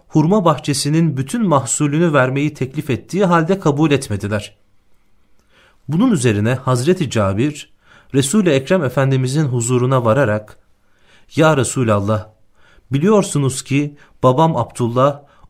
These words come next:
Uhud günü şehit düştü. Geride birçok borç bıraktı. Alacaklılara hurma bahçesinin bütün mahsulünü vermeyi teklif ettiğim halde kabul etmediler,"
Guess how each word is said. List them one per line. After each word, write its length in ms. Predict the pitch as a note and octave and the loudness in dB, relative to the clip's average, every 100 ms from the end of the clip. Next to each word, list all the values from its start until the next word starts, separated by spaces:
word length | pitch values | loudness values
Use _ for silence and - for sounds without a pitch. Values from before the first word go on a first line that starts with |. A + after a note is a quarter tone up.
| - | 0
Uhud 300 | F#3 E3 E3 | 2 2 -2
günü 180 | - C#3 | -4 -4
şehit 420 | D3 A#2+ B2+ - | -2 -2 -2 -4
düştü. 400 | G2+ - - G#2 - _ _ _ _ _ _ _ - | -8 -8 -6 -6 -8 _ _ _ _ _ _ _ -2
Geride 460 | D3+ D3+ E3+ D3 | 0 2 2 0
birçok 380 | F3 F3+ E3 E3 | -2 0 -2 2
borç 320 | C3 C#3 - | 2 2 -2
bıraktı. 500 | G#2+ G#2 G2 - G#2+ - _ _ _ _ _ _ - - | -2 -2 -4 -6 -8 -8 _ _ _ _ _ _ -20 -2
Alacaklılara 960 | D3 D#3 E3+ E3 E3+ E3 D#3+ F3+ G3 - _ | 0 2 0 0 0 2 4 2 2 -14 _
hurma 380 | - D3+ G3 E3 | 0 2 2 2
bahçesinin 680 | C#3 - C#3 D3 D#3+ D#3+ | -2 -2 -4 -2 0 0
bütün 260 | C3 C3 A3 | -2 -2 0
mahsulünü 640 | E3 B2 - C#3+ C#3+ E3 | 0 0 -2 -4 0 0
vermeyi 400 | D3 C3+ C3 C#3+ | 2 2 2 -2
teklif 400 | C#3+ B2 - F3+ | -2 -8 -4 -2
ettiğim 380 | B2+ - - F#3 | -2 -2 0 2
halde 300 | E3+ D#3+ F3 | 4 2 0
kabul 300 | E3+ C#3 D3 | 0 0 2
etmediler," 680 | D3 C#3+ G#2+ F#2+ G#2 G2 | 0 -2 -4 -4 -4 -6